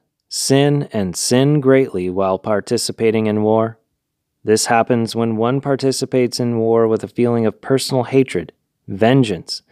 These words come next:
or vainglory, and with proud personal aims.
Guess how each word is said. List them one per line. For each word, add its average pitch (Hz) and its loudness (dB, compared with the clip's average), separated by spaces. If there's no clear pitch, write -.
or 107 2
vainglory, 117 0
and 110 -6
with 110 -6
proud 113 0
personal 104 -2
aims. 98 -8